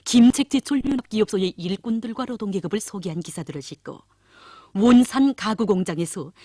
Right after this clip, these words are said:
사상 기술 문화의 세폭의 붉은 길을 높이 축혀들고 기술자들과 삼 대 경영 소조원들,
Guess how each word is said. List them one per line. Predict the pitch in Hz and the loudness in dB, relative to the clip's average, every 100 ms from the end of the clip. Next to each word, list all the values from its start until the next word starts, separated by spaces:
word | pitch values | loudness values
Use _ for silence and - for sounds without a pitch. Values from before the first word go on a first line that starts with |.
| - _ | -20 _
사상 | - 233 226 233 | -4 -2 0 0
기술 | 233 220 226 | 0 0 -2
문화의 | 226 214 262 | 0 0 -2
세폭의 | 247 - 220 - 247 285 | -2 -4 -4 -2 -4 -2
붉은 | 285 262 247 | -2 0 0
길을 | 247 277 | 0 -2
높이 | 214 - 208 | -4 -6 -8
축혀들고 | - - 170 147 165 131 - - - | -10 -10 -10 -8 -10 -10 -14 -20 -20
기술자들과 | - 226 220 180 196 170 165 180 170 | -6 -2 -2 -4 -6 -8 -4 -4 -4
삼 | - 214 190 | -6 -4 -2
대 | 196 | -2
경영 | 208 196 | -2 -4
소조원들, | 202 - 180 175 170 170 196 185 | -6 -8 -6 -4 -4 -2 -2 -4